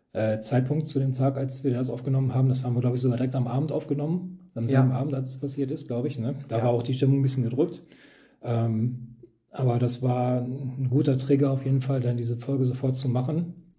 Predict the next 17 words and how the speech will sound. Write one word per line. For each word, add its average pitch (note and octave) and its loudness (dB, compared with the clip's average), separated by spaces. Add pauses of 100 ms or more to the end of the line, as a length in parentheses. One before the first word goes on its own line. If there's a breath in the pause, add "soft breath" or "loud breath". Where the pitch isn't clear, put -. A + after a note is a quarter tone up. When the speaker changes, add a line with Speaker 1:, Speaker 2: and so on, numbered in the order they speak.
Speaker 1:
Ähm, A2 -4 (540)
wo A#2 2
wir A2+ 0
meistens A#2+ 0
ja A2+ -2
immer A2+ -4
jetzt A2 -6
erst A#2+ -6
ein B2+ -2
paar B2 -4
Tage A2 -4
Zeit B2 -2
lassen, B2 0
um A2 -2
das A2+ -4
zu - -10
reflektieren. B2+ 0